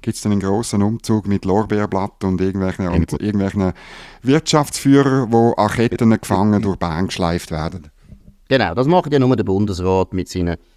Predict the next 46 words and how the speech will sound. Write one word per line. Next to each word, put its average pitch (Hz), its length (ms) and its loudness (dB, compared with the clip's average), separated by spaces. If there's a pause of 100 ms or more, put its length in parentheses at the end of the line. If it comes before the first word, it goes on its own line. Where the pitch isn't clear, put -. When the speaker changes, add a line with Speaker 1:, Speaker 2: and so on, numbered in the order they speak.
(100)
Speaker 2:
absolut 104 560 0
unfähigen 92 540 0
Diplomaten. 87 680 -4
Er 85 80 -2
schickt 95 320 -6
den 85 60 -4
Bundespräsidenten 87 920 -2
oder 92 140 -4
er 113 100 2
schickt 131 280 -4
gerade 110 220 -2
noch 87 60 -2
den 80 120 -6
Außenminister, 101 760 -2 (300)
wo 113 80 2
man 113 100 2
dann 104 120 2
nachher 104 200 0
nicht 104 120 2
mehr 92 120 -4
zurück 110 360 -4
kann. 101 280 0 (300)
Es 113 160 -4
ist 139 240 -4 (380)
unglaublich, 120 680 4
aber 104 160 0
das 139 140 -2
ist 156 120 -2
ein 120 60 0
anderes 107 300 0
Thema, 110 340 0
haben 98 100 -2
wir 95 60 -4
schon 90 120 -4
ein - 20 -10
paar 85 180 -2
Mal 90 140 -2
gesagt. 82 380 -4
Das 90 120 -6
eda 98 360 -2 (320)
ist - 200 -8
ein 117 80 0
Verein 85 540 -4 (180)
von - 140 -8
Unfähigen, 110 840 2 (240)
von 120 220 0